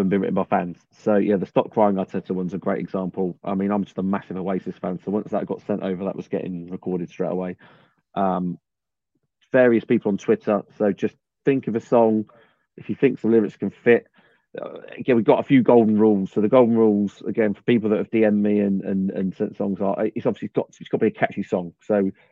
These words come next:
the Richarlison song, again, that's got sung at Forest away. Unbelievably, the whole away, uh, whole set of away fans, when he put that outside the boot cross in for,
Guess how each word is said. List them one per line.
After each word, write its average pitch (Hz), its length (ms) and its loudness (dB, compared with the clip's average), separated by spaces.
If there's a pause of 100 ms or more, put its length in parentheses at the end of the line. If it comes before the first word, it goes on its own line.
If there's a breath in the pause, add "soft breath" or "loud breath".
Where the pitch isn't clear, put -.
(120 soft breath)
the 110 60 -2
Richarlison 110 540 4
song, 113 420 0
again, 104 340 0
that's - 140 -6
got - 160 -6
sung 107 220 -4
at 101 100 -6
Forest 101 340 -2
away. 110 380 0 (460)
Unbelievably, 110 760 4
the 98 100 -2
whole 107 300 2
away, 104 260 2 (200)
uh, - 240 -14
whole 107 220 -2 (120)
set - 120 -2
of 92 60 -6
away 104 240 2
fans, 104 240 -2
when 110 100 2
he 107 60 0
put - 200 -4
that 107 160 0
outside 110 380 -2
the 90 60 -4
boot 107 280 2
cross - 280 -2
in 104 160 0
for, 101 240 -4